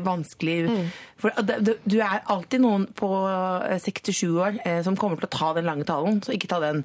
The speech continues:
Speaker 2: Ja. Mm.
Speaker 1: Men du kan jo også, eh, eh, du kan jo også tulle med de andre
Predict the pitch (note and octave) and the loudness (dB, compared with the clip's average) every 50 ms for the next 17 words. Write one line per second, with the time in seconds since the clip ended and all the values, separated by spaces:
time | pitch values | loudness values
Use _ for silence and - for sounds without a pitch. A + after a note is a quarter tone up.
0 | - - F3 F3 G2+ F#2+ F2 E2+ - - G#3 A3 A3+ B3+ - - - F#3 F#3 G#3+ | -2 -2 0 0 0 0 -2 -4 0 2 2 4 4 2 2 0 -2 2 2 4
1 | B3 C#4 - - F#3+ - - - - A3+ G#3+ G#3 - - G#3 G3+ G3 G3 G3 G3 | 4 2 2 -2 -4 -4 -2 -2 0 0 0 -2 0 0 0 2 2 2 2 2
2 | G3 G3 G3 F#3+ F#3+ F#3+ - - - F#3 F3+ F3+ F3+ F3 F3 F3 F3 F3 F3+ A3+ | 2 2 2 0 0 -2 -2 -2 -2 0 0 0 0 0 0 0 0 0 -2 -2
3 | - F#3+ G#3 - - E3+ E3 F#3+ A#3 A#3+ G#3+ F#3 - G#3 - - A3+ G#3 D#3+ D3 | 0 -2 -2 0 0 -2 0 2 0 0 0 0 -2 -2 0 2 2 2 2 2
4 | D3+ D3+ D#3 D#3 E3 E3+ F3 - F#3 E3 D3+ D3 C#3+ D3+ D3+ D3+ D#3 D#3 D3+ D3+ | 0 0 0 0 0 0 0 0 0 -2 -2 -2 0 0 0 0 0 0 0 0
5 | D3+ D3+ D3+ D3+ D3 D#3 - | 0 0 0 0 0 -2 -4